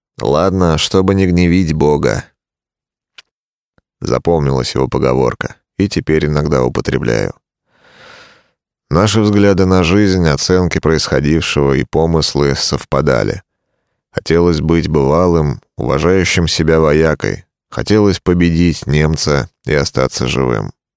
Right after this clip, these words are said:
В мыслях допускалась и смерть, но не случайная, незаметная, а в яростной драке, как у тех в Севастополе или Сталинграде.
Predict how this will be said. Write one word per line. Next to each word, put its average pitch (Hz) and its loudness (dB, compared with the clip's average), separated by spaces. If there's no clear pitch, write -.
В 69 0
мыслях 87 0
допускалась 85 2
и 85 -2
смерть, - -2
но 87 2
не 104 2
случайная, 85 2
незаметная, 69 -2
а 76 0
в 73 -2
яростной 80 2
драке, 73 -2
как - -2
у 80 -2
тех 85 0
в - -6
Севастополе 69 -2
или 76 0
Сталинграде. 64 -4